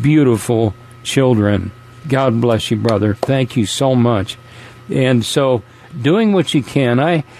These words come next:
I love what you said. There's some folks that are holding on to that was my, that, that is so powerful. I, I heard a sermon one time,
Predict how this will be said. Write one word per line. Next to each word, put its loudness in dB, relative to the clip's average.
I -2
love 0
what -2
you 0
said. 0
There's 0
some -2
folks -4
that 0
are 0
holding 2
on 0
to 2
that -2
was -4
my, 0
that, 0
that 2
is 0
so 0
powerful. -2
I, -2
I -2
heard 2
a 0
sermon 0
one 0
time, -2